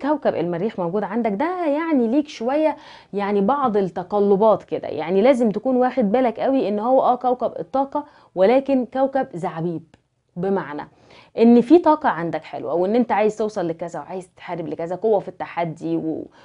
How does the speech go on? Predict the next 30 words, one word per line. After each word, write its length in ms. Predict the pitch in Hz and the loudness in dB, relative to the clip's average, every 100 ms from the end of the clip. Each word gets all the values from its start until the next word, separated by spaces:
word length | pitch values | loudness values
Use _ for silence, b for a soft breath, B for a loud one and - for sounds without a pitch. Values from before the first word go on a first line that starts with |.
| b | b
وان 180 | 202 240 | 2 4
انت 180 | 262 254 | 4 2
بتخلص 560 | 196 - 233 220 - | -2 0 2 2 0
كتير 500 | - 180 202 220 208 | -6 -10 -4 -2 0
او 80 | 175 | 0
بتنجز 520 | 175 185 226 208 175 | 0 0 0 2 0
وقت 240 | 196 160 185 | 0 -2 -6
كتير، 380 | - 196 214 214 B B B B | -10 -4 -4 -6 B B B B
بس 220 | 202 214 | -4 -2
في 140 | 240 240 | -2 0
نفس 340 | 320 359 - | -2 -2 0
الوقت 460 | 220 190 214 - - | 0 2 0 -2 -6
انت 280 | 180 208 185 | -2 -2 -2
عايز 440 | 165 269 302 214 | -2 2 2 2
ان 160 | 202 214 | 0 2
انت 380 | 269 233 170 - _ _ | 2 2 -2 -4 _ _
توصل 480 | 302 339 - 339 381 b b b b _ | 4 4 6 4 4 b b b b _
وممكن 840 | - 185 214 220 254 381 320 294 - | -4 4 6 10 10 8 6 4 6
تقع 360 | 285 220 160 | 6 6 4
وانت 280 | 143 180 175 | 0 -4 -2
ماشي، 420 | 170 180 165 - - | -2 0 -2 -8 -6
مش 240 | 185 - | -6 -2
مركز 840 | 220 220 311 320 - 180 156 160 _ | 2 4 4 2 0 0 -2 -12 _
تحت 260 | 175 - 180 | -14 -4 2
رجلك، 420 | 170 156 151 165 | 2 2 -4 -4
لا 160 | 196 208 | -4 0
مركز 520 | 226 294 302 233 185 | 2 2 0 -4 0
للهدف 440 | 196 190 202 - | -2 -2 -4 -6
اللي 160 | 165 160 | -6 -6
هناك، 320 | 160 143 - | -6 -10 -12